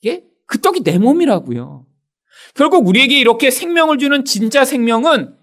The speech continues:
예수로부터 나온다라는 것을 말씀해 주신 것입니다. 눈으로 볼 때 우리가 땅에서 나오는 곡식을 먹어 사는 것처럼 사람들이 생각하지만 진짜 생명은 거기에게 있는 게 아니라는 거예요. 우리가 살아가는 진짜 생명은 예수의 몸이 부서지며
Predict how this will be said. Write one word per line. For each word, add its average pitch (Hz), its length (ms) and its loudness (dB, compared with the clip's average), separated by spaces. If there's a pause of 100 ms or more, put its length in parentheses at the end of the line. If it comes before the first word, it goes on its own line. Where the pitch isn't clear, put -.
(160)
예수로부터 320 720 2
나온다라는 196 640 0
것을 233 440 -2 (120)
말씀해 170 440 -6
주신 190 280 -12
것입니다. 156 580 -14 (720)
눈으로 262 340 4
볼 262 160 2
때 277 80 2
우리가 233 360 2
땅에서 285 360 0
나오는 233 380 2
곡식을 240 460 -2
먹어 160 220 2
사는 247 280 -4
것처럼 233 360 -2
사람들이 220 380 -2
생각하지만 151 840 -10 (520)
진짜 240 420 2
생명은 277 520 0
거기에게 202 460 -4
있는 175 260 -6
게 220 340 -4
아니라는 180 540 -8
거예요. 135 500 -12 (580)
우리가 254 220 2
살아가는 285 460 2
진짜 285 360 -2
생명은 247 500 -2
예수의 254 420 2
몸이 247 440 2
부서지며 226 680 0